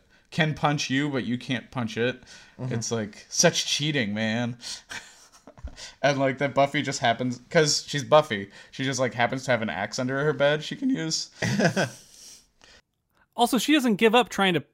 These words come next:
Speaker 3: like, hit it physically. Like, <laughs> there's no, no point she's like, "That didn't work this time, so I'll stop." It's like, nope, this will eventually work.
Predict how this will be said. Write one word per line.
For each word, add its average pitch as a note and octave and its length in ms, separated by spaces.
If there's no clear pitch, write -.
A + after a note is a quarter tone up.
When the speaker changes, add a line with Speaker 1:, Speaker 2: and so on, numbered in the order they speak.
Speaker 3:
like, D3 220
hit G3 160
it D3+ 120
physically. B2 640
Like, D#3 320
<laughs> A3 140
there's G#3+ 300
no, G3 300
no F3+ 440
point E3+ 260
she's C#3+ 180
like, B2+ 160
"That C3+ 160
didn't D#3 200
work E3 180
this G3+ 120
time, D3 220
so C3 320
I'll B2 140
stop." - 480
It's - 120
like, B2+ 180
nope, D#3+ 340
this F3+ 200
will D3+ 200
eventually D#3 560
work. C#3 440